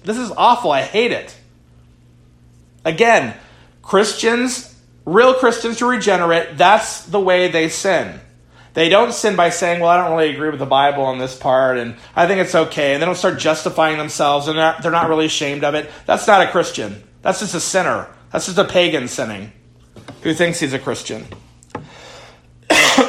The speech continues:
So the Christian sins in conflict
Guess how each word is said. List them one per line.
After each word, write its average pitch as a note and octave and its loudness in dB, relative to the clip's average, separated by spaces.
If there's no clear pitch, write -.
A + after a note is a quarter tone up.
So F#3 2
the F#3 2
Christian B3+ 4
sins A3 2
in F3 -2
conflict G3 0